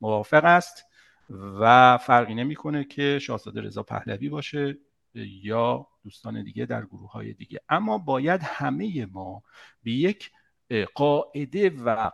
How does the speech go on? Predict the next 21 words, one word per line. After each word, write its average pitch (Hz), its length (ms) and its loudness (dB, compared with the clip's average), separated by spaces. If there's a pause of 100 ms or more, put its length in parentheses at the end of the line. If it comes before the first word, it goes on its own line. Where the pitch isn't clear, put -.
قانون 233 540 0
معینی 135 960 -2
که - 180 -10
همه 160 300 -2
بهش 117 320 -4
اعتقاد 107 480 -8
داریم 123 440 -6 (240)
پایبند 139 460 0
باشیم 180 220 -6
و 143 60 -4
در 123 140 2
یک 185 180 -8
چارچوب 120 460 -6
مشخص 110 880 -2 (260)
فعالیت 120 640 -2
کنیم 165 320 -6 (340)
و 110 260 4
از 107 500 -4 (120)
پراکنده‌کاری 127 1200 -2 (120)
و 123 560 6 (300)
تضاد 160 600 -4